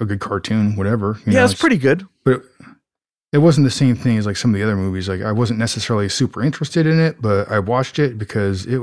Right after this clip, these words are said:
Speaker 1: it was, like, a, a solid piece, you know, a, a, a cartoon movie that pretty much, I mean,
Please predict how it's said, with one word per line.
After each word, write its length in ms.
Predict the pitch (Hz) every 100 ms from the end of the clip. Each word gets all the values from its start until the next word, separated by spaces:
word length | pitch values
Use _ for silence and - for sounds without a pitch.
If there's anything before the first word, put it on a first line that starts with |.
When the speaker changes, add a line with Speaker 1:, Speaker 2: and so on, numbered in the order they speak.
| 127
Speaker 1:
it 100 | 143
was, 380 | 120 175 131
like, 220 | 107 101 117
a, 220 | 104 98
a 100 | 104
solid 440 | - 107 104 104
piece, 500 | - 113 104 - - -
you 100 | 107
know, 320 | 104 101 104
a, 60 | 113
a, 460 | 104 98 104 101 107
a 40 |
cartoon 680 | - 113 107 117 107 107 104
movie 300 | 110 107 101
that 260 | 98 101 - _ _ _ _ _ _ -
pretty 140 | 175
much, 140 | 110
I 60 | 127
mean, 300 | 113 107 104